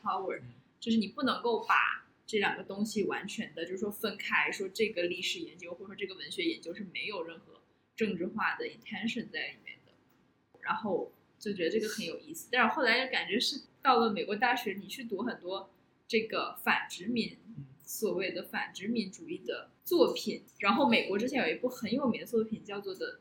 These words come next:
Speaker 1: Sympathizer，是同情者，就是写这个越南美-，越南美国人一个作者，然后就是写他的那个 fictional 就是一个什么，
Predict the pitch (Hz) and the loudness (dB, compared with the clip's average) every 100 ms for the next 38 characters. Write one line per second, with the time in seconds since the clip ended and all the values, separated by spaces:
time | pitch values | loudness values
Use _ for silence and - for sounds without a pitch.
0 | _ - 269 285 262 226 139 - - - | _ -10 -8 -4 -4 -2 -4 -6 -14 -6
1 | 214 - - 202 247 - 220 226 208 - | -6 -6 -8 -4 -2 -2 -4 -2 -2 -4
2 | - - - - 220 220 - 202 123 202 | -8 -18 -20 0 4 6 4 2 2 0
3 | 185 - 151 151 - 262 202 165 - - | -2 2 0 0 4 4 6 2 0 2
4 | 294 294 208 196 156 160 160 147 - - | 4 6 6 4 0 0 -2 -4 -10 -16
5 | 175 190 170 - - - - 208 180 185 | -8 -4 -2 -4 -8 -6 -6 -6 -4 -4
6 | 202 - 175 - - _ - - - 247 | -2 -2 -2 -4 -10 _ -20 -18 -2 2
7 | 233 220 214 220 220 - 196 160 175 190 | 4 4 2 0 2 0 -2 -6 -6 -2
8 | - 170 - 196 196 | 0 0 -2 -4 -4